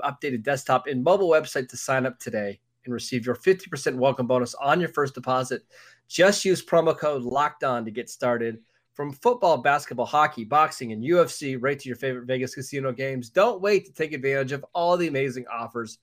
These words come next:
available for the twenty twenty-two year. BetOnline is the fastest and easiest way to bet on all of your favorite sports. We also want to tell you guys about Get Upside.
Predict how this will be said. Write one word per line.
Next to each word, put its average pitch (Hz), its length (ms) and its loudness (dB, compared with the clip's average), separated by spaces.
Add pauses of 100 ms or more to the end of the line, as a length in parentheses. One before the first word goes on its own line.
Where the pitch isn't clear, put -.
(420)
available 127 420 2
for 123 140 -6
the 110 100 -6
twenty 120 280 -10
twenty-two 110 520 -12
year. 180 540 2 (280)
BetOnline 151 500 4
is 127 120 -6
the 135 100 -10
fastest 147 600 -6
and 147 160 -12
easiest 160 480 -6
way 104 320 -4 (240)
to 131 80 -6
bet 127 140 2
on 123 180 0
all 139 240 2
of 123 100 -4
your 123 100 -4
favorite 107 360 -6
sports. - 520 -14 (460)
We 214 60 8
also 233 220 4
want 214 120 2
to 214 80 -8
tell 190 60 2
you 185 80 0
guys 156 240 0
about 143 300 -2
Get 160 240 2
Upside. 107 480 -10